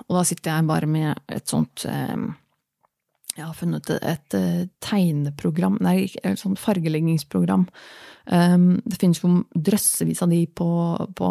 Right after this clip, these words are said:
i App Store, så finner du jo massevis av sånne programmer som er bare sånne ferdig, ferdiglagde digitale, eh, tegninger, sånn at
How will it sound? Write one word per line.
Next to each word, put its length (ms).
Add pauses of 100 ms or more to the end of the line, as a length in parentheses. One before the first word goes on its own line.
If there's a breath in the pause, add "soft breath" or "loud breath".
i 140
App 140
Store, 260
så 160
finner 260
du 60
jo 100
massevis 380
av 100
sånne 160
programmer 400
som 160
er 140 (180)
bare 240
sånne 380 (100)
ferdig, 720
ferdiglagde 680 (340 loud breath)
digitale, 960
eh, 720 (340)
tegninger, 560
sånn 200
at 120